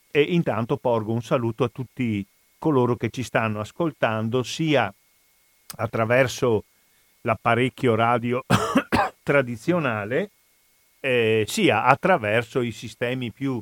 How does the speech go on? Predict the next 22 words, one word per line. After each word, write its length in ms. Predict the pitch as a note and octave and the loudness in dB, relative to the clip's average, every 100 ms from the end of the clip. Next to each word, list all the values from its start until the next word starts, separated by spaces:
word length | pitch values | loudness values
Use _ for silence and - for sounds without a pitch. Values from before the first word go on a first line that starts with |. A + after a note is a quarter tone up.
| - _ _ | -10 _ _
moderni. 520 | C#3+ D3 B2 C3+ D3+ | -4 0 2 2 0
Ricordo 680 | B2 A2 C#3 D3 C3 G#2 G2+ | -2 -2 4 6 6 2 -4
che 360 | C#3 C#3+ C#3+ B2 | 0 0 0 -2
è, 320 | D3+ D3 B2+ | -2 -2 -2
è 300 | A2 G#2 G2 | -4 -6 -6
possibile 760 | - A#2+ - E3 D3+ B2 G#2 F2+ _ _ _ - | -10 -12 -4 -4 -2 -2 -4 -6 _ _ _ -8
ascoltare 680 | A2+ - C3 A2 C#3+ D3 | -8 -2 -4 0 2 2
la 160 | B2+ A2 | 0 -2
nostra 460 | B2 C#3+ - B2+ A#2 | -2 -2 -4 -4 0
radio 680 | B2 A2 G2+ A2+ D3 G3+ - _ _ _ _ _ _ _ _ _ _ _ _ _ _ _ _ _ _ | 0 -2 -4 0 0 0 -6 _ _ _ _ _ _ _ _ _ _ _ _ _ _ _ _ _ _
in 200 | - A#2 | -6 0
larga 360 | A2+ C#3 D3 B2 | 6 8 8 2
parte 460 | - C3 C3+ C3+ A#2 | 2 4 4 0 -2
del 180 | A2+ | -2
Veneto, 480 | G#2 B2 C#3 C3 - | 2 2 2 -2 -6
direi 460 | G#2+ A2+ B2 C3+ B2 | -4 0 2 2 0
esclusa 480 | G#2+ - C3+ B2+ A#2 | -4 -4 -2 0 0
la 100 | G2 | 0
parte 360 | B2 B2 - | 2 2 0
montuosa 720 | A2+ A2+ A2+ - D3+ D#3 B2+ | -2 -2 -4 0 2 2 2
del 200 | A#2 A#2 | -2 -4
Veneto 640 | A2 B2 B2 A2 F#2+ F#2 | 0 0 0 -4 -6 -10